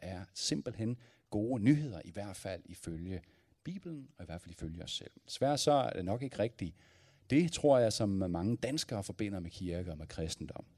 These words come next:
Altså gode nyheder. Jeg tror, de fleste måske tænker lidt mere på ord som moral, eller synd, eller fordømmelse, eller kedelig, eller koldt.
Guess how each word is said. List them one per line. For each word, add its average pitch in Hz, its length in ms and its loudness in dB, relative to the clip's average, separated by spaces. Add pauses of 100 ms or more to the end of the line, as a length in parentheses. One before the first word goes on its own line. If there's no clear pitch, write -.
(480)
Altså - 160 -4
gode 123 260 6
nyheder. 117 260 4
Jeg 95 100 -4
tror, 113 300 2 (320)
de - 60 -16
fleste 120 260 -2
måske 104 200 -8
tænker 113 260 -2
lidt 107 140 -2
mere 98 200 0
på 87 220 0
ord 87 240 0
som 65 420 -6 (540)
moral, 107 800 -2
eller 64 500 -12
synd, 143 640 4
eller - 160 -12
fordømmelse, 135 960 2
eller 85 560 -4 (220)
kedelig, 131 640 2 (2500)
eller 80 220 -10
koldt. - 580 4